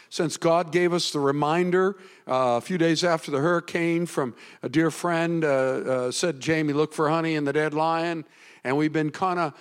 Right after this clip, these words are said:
using that as our theme, and you see it on the truck, "Sweeter than honey." Uh, w-, we, uh, you know, we, we just, it's just been a, a cool part. And I kind of have fallen into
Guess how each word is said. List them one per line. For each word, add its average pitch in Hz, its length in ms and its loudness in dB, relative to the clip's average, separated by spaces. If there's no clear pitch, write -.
using 190 460 0
that 156 180 2
as 143 140 -6
our 151 140 0
theme, 190 560 2
and 139 140 0
you 156 100 -4
see 196 200 -2
it 180 80 0
on 175 140 0
the 156 60 -2
truck, 185 480 0
"Sweeter 185 400 2
than 170 140 0
honey." 185 420 2
Uh, 120 400 0
w-, 127 300 -6
we, 131 360 -2
uh, 110 240 -4
you 92 120 -8
know, 110 120 -4
we, 120 160 -2
we 120 180 -8
just, 147 340 -4
it's 165 120 -2
just - 200 -6
been 185 180 0
a, 156 320 -4
a - 20 -2
cool 240 300 0
part. 143 480 0
And 175 160 0
I 180 60 0
kind 254 240 0
of 196 160 2
have 160 120 -4
fallen 202 440 2
into 185 420 0